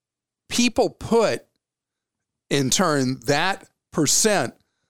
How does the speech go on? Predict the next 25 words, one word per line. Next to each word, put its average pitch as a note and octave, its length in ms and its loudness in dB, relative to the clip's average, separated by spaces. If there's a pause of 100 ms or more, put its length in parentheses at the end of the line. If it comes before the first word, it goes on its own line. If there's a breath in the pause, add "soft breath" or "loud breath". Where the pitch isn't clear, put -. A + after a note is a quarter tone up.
(120)
of C3 340 0
total C4+ 580 0
savings C#3+ 960 0 (840)
that D3 260 0
Americans D#3 680 0
have C#3+ 520 0
in F3+ 280 0
banks F3+ 720 -2 (520)
are D3+ 200 0
in F3 480 0 (480)
the D#3 80 2
four G#3+ 320 2
giant F3 440 0
monster D3 380 0
megas C3 480 0
plus - 460 -2
the E3 100 0
fifth D3 460 -2
wannabe, B2+ 760 -2 (1000)
which C#3+ 340 0
are B2+ 400 0 (140)
Bank E3+ 320 -2
of F#3 80 -2
America, D3 800 0 (480)
Citibank, D#3 760 0